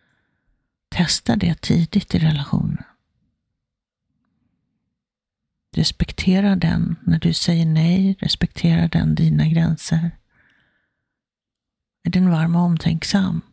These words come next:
Inte bara speglande, bekräftande.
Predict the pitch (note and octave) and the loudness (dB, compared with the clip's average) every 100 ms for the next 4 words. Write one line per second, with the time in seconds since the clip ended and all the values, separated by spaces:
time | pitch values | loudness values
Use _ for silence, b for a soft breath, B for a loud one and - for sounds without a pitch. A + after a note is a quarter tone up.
0 | _ _ _ _ _ _ _ _ _ _ | _ _ _ _ _ _ _ _ _ _
1 | _ _ _ - D#3+ - E3 E3 E3 D#3+ | _ _ _ -4 -2 -2 0 2 2 2
2 | D#3+ - F3 E3 D#3+ D#3+ D#3+ D#3+ D#3+ - | 0 0 0 0 0 0 2 0 0 -2
3 | D#3+ - - D#3 D#3 D#3 C#3+ | -4 -4 -4 0 0 0 -4